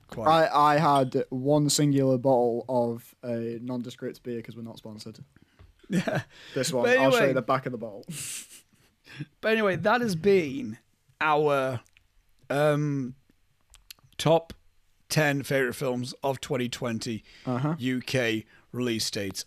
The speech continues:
Speaker 1: I'm gonna say this now. People at round about this time, yeah, I would suspect by the time this episode's out, this might, this might already be, might already be out. Keep an eye out for the Heel Film Awards, 'cause I like doing that stuff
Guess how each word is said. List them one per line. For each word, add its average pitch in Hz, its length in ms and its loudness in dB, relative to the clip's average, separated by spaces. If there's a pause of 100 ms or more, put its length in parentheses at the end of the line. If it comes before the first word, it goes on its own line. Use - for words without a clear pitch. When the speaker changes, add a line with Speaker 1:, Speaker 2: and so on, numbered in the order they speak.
Speaker 1:
I'm 147 100 0
gonna 160 160 0
say 180 240 2
this 185 180 0
now. 143 380 0 (1120)
People 165 560 2 (140)
at 143 200 0
round 160 240 2
about 156 180 2
this 139 180 2
time, 160 260 0
yeah, 277 160 2
I 202 40 4
would 170 100 0
suspect 127 400 -2
by 123 160 0
the 117 60 -2
time 120 200 -2
this 107 160 -2
episode's 104 480 -6
out, 101 240 -6
this - 300 -4 (420)
might, 107 220 0 (200)
this 165 200 -2
might 233 180 4
already 220 380 4
be, 170 420 2 (400)
might 127 220 2
already 135 200 4
be 143 240 2
out. 139 280 0 (240)
Keep 196 180 -2
an 190 60 0
eye 190 180 4
out 185 140 0
for 170 80 0
the 165 80 2
Heel 165 260 2
Film 165 300 2
Awards, 117 300 -4
'cause - 120 -8
I 135 60 0
like 139 280 0
doing 131 380 0 (460)
that 131 340 -2
stuff - 480 -6